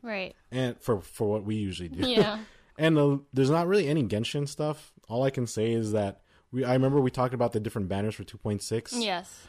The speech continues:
Speaker 2: One, we, one thing that we, I wanna correct is because we kinda found out now more recently, we said Ayaka was gonna be paired with Kazuha.
Speaker 1: Yeah.
Speaker 2: But
Speaker 1: She's by herself.
Speaker 2: Yeah, so it sounds like
Speaker 1: Solo
Speaker 2: she's gonna be
Speaker 1: banner.
Speaker 2: a solo banner
Speaker 1: Thank
Speaker 2: for Ayaka.
Speaker 1: the lords, because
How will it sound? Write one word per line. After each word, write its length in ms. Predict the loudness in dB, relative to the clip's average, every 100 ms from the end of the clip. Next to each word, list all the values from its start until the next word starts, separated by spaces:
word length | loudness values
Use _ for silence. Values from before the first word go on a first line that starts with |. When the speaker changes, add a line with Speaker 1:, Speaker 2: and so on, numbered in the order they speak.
| -20 -8
Speaker 2:
One, 440 | 2 2 4 0
we, 120 | -2 -2
one 180 | 0 0
thing 240 | 2 2
that 140 | 2 0
we, 240 | 0 -2
I 120 | 0
wanna 180 | 0 0
correct 420 | -2 -4 -4 -4
is 120 | -8 -8
because 280 | -4 -2
we 120 | -2 -4
kinda 200 | -4 -4
found 240 | -2 -2
out 160 | -2 -2
now 380 | -4 -4 -6 -8 -18 -8
more 180 | -4
recently, 480 | -2 -4 -4 -2 -2 -6 _ -10
we 140 | -8
said 260 | 0 0 0
Ayaka 400 | 2 0 2 0
was 140 | 0
gonna 120 | -2
be 100 | -4
paired 240 | -2 -2 0
with 180 | -2 -4
Kazuha. 500 | -4 -2 0 -2 -4
Speaker 1:
Yeah. 400 | -4 -4 -4 -8 -16 _ _ -18
Speaker 2:
But 400 | -4 0 0 -2
Speaker 1:
She's 240 | -10 -10 -4
by 200 | -4 -4
herself. 640 | -6 -8 -2 0 0 -2 -8 -10
Speaker 2:
Yeah, 280 | 0 0 0
so 160 | -6 -6
it 40 |
sounds 280 | -4 -4 -4
like 100 | -4
Speaker 1:
Solo 240 | -2 -2 -2
Speaker 2:
she's 100 | -2
gonna 140 | -2 -2
be 60 |
Speaker 1:
banner. 120 | 0
Speaker 2:
a 40 | -2
solo 320 | 0 2 2
banner 280 | 0 -4 -2
Speaker 1:
Thank 340 | 0 2 0 -4
Speaker 2:
for 60 |
Ayaka. 120 | -10 -12 -16 -8
Speaker 1:
the 180 | -4 -2
lords, 640 | -2 0 0 0 -2 -6 -10
because 760 | -10 -4 -2 -2 -4 -8 -12